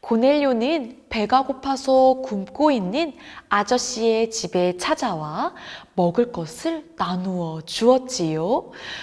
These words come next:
"감사합니다. 제가 배가 너무 고팠는데 고넬료 아저씨 덕분에 배가 불러줬어요." 배고팠던 아저씨는 고넬료가 가져다 준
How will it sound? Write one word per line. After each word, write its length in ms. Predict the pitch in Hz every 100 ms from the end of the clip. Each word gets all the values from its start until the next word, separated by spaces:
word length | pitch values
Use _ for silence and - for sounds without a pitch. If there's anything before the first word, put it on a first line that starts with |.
| - -
"감사합니다. 1300 | - - 226 240 339 311 294 302 285 262 285 285 302
제가 340 | - 302 302
배가 340 | 311 294 302 302
너무 400 | 208 233 277 330
고팠는데 760 | 285 - 302 254 262 381 359 - - - - -
고넬료 460 | - 277 302 330 339
아저씨 400 | 330 320 - 320
덕분에 840 | 226 233 254 262 349 330 - -
배가 580 | - 170 254 285 - -
불러줬어요." 1500 | - - 247 277 277 285 - 302 302 277 262 302 349 262 - - - _ - - - - - _ _ -
배고팠던 960 | 226 214 302 311 302 311 285 285 285 -
아저씨는 960 | 180 170 208 208 - 165 233 320 196 - - _
고넬료가 960 | - 226 220 247 254 247 240 226 226 233
가져다 440 | - 170 196 170
준 360 | - - 180